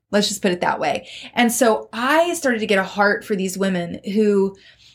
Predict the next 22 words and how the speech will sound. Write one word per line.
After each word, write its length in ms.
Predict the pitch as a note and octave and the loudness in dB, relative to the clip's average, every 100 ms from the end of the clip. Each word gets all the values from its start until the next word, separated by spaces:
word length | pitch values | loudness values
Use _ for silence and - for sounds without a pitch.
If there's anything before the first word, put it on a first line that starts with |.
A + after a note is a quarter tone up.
| _ _ | _ _
were 560 | G3+ G#3 G#3 G3 F3+ F#3+ | -4 0 2 2 0 -4
just 240 | A#3 - G#3 | -6 -4 -2
like 180 | G3+ | -2
lemmings 640 | G3 F#3+ G#3+ C4 C4 G3+ F#3 | 0 2 2 4 2 2 2
going 360 | G#3+ G3+ A3 | 2 2 2
over 200 | G#3 G#3 | 0 -2
the 120 | G3 G3+ | -4 -4
cliff, 420 | - C4 C#4 - | 0 2 2 0
like, 240 | G3 G3 - | -2 -2 -2
"Oh, 140 | C4 | 0
I 160 | - C4+ | 2 2
want 320 | B3 B3+ C#4 | 2 0 0
her 140 | B3+ | 0
life. 380 | B3 A3+ C#4 A#3+ - | 2 4 4 2 0
I 140 | A3+ | 0
want 260 | C4 C4+ B3 | 2 0 0
my 140 | A#3 | 0
life 220 | B3+ B3 B3 | 2 2 0
to 100 | A#3+ | -2
look 200 | A#3+ A#3+ | -2 0
like 200 | G#3+ A3 | 0 2
that." 380 | B3+ C#4 - | 2 2 0